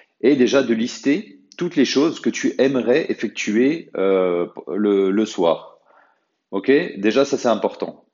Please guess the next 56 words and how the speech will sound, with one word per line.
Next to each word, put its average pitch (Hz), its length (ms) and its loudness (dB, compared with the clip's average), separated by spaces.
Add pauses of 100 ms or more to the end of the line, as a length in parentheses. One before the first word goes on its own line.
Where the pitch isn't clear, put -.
(560)
Et 143 200 6
également, 123 720 0
tout 202 160 -6
ce - 160 -6
que 156 160 -2
tu 156 200 -8
peux 135 120 -2
faire 131 460 -2
pour 135 180 -10
que 139 100 -2
le 120 160 4
lendemain 131 560 -2
soit - 220 -2
vraiment 127 280 -2
simplifié. 107 720 -8 (960)
Voilà. 92 360 2 (540)
Euh, 95 920 0
ça, 131 200 -2
c'est, 104 340 2
c'est 110 140 0
important. 110 360 -4
Si 135 160 -10
tu 139 120 -8
ne 139 40 -2
le 131 60 0
mets 107 60 -4
pas 117 100 2
par 104 160 2
écrit, 135 240 0
ça 139 100 -10
va 113 60 -2
être 107 80 -4
compliqué 147 420 -2
parce 98 200 -6
que 107 240 -4
si - 180 -12
déjà 135 380 0 (400)
le 123 100 0
soir, 131 380 2
tu - 80 -16
sais 131 100 -2
même 117 140 -2
pas 120 100 0
ce - 80 -14
que 110 80 -6
tu - 140 -10
fais, 143 260 -2 (460)
tu - 80 -8
sais 123 120 0
même 120 140 0
pas 120 120 2
ce - 80 -8
que 123 80 0
tu 110 180 0
as - 20 6
envie, 110 440 0